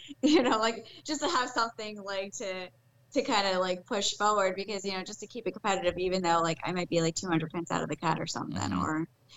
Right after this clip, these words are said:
Speaker 2: Yeah.
Speaker 1: whatever it is, you know?
Speaker 2: Right.
Speaker 1: Uh, 'cause I do like that competitiveness. I do like, like, you know, trying to, to, you know, competing against other people as well, because like I said, I am very competitive. I do have a lot of personal goals, and I do, I am hard on myself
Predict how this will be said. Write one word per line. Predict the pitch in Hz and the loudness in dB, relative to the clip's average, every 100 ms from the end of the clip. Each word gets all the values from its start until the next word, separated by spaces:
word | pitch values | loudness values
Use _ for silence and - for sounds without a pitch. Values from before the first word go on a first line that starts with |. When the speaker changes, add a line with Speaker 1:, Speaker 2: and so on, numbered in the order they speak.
| - | -8
Speaker 2:
Yeah. | - | 2
Speaker 1:
whatever | 190 180 165 170 | 4 6 4 4
it | 165 | 4
is, | 170 165 156 156 | 4 4 2 0
you | 165 | 0
know? | 165 160 - _ _ | 0 0 -4 _ _
Speaker 2:
Right. | - 160 | -8 0
Speaker 1:
Uh, | 294 294 | 2 2
'cause | 294 | 0
I | 240 | 0
do | 277 | 0
like | 277 254 | 0 0
that | 226 - | -2 -8
competitiveness. | - 180 170 185 185 - - 185 180 185 175 | -8 -6 -2 -2 -2 -10 -8 -6 -2 -2 -2
I | 165 | -4
do | 180 214 190 | 0 2 6
like, | 180 175 170 - _ - | 6 6 2 -6 _ -4
like, | 170 160 - | -2 -2 -4
you | 196 | 0
know, | 165 | 2
trying | 160 190 160 | 2 2 4
to, | 147 123 - _ _ _ _ _ _ - | 2 -2 -10 _ _ _ _ _ _ -4
to, | 208 | -2
you | 233 226 | 2 2
know, | |
competing | 214 247 202 | 2 2 4
against | 180 165 - | 4 0 0
other | 208 | -2
people | 202 170 151 | -2 -4 -6
as | - | -4
well, | 175 165 | -2 0
because | 170 185 180 | -2 -2 -2
like | 180 | -2
I | 175 | -2
said, | - | -4
I | 160 | -2
am | 170 202 | 0 0
very | 175 160 | 2 2
competitive. | 160 180 165 165 160 - - - - | 0 -4 -2 -2 -4 -8 -18 -8 2
I | |
do | 240 | 6
have | 254 214 | 6 4
a | |
lot | 190 175 | 2 2
of | 170 - | 0 -6
personal | 214 - 190 | -4 -4 -6
goals, | 175 175 170 | -4 -4 -2
and | 175 | -2
I | 170 | -2
do, | 165 190 175 | 0 2 2
I | 139 160 175 | 2 2 2
am | 170 180 | 0 0
hard | 202 175 | 2 4
on | 165 | 4
myself | 151 - 165 | 0 -2 -6